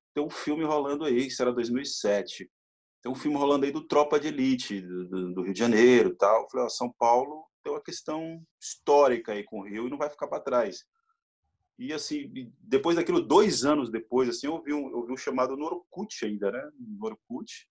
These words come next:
fui lá e não sabia do que se tratava. E aí que me falaram que era um filme sobre a rota, tal, e eu naquela expectativa de fazer um policial, e o diretor veio me falar que era o Vadão,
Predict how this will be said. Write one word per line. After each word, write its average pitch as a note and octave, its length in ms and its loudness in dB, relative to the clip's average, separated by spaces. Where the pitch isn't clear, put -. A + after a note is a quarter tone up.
fui B2+ 120 -4
lá C3 400 2
e A#2 100 -4
não G#2+ 80 -8
sabia A2 300 -6
do A2 80 -14
que - 40 -18
se - 120 -14
tratava. A#2+ 600 -2
E G#2+ 100 -2
aí G#2+ 220 0
que B2 80 -12
me B2+ 100 -6
falaram A2 360 2
que - 80 -4
era F#2 80 -2
um F2+ 40 -8
filme F2+ 220 -10
sobre G#2+ 160 -4
a A2 80 2
rota, G#2 340 2
tal, G2+ 320 0
e G2+ 40 0
eu G2 80 0
naquela F#2 220 -4
expectativa F2+ 580 -6
de - 80 -10
fazer E2+ 160 -2
um F2 80 -4
policial, G#2 760 2
e G#2 200 -8
o F#2+ 80 -10
diretor F#2+ 340 0
veio G#2 140 -2
me - 40 -18
falar A#2 380 6
que - 140 -2
era A#2+ 200 6
o B2+ 360 2
Vadão, B2+ 520 2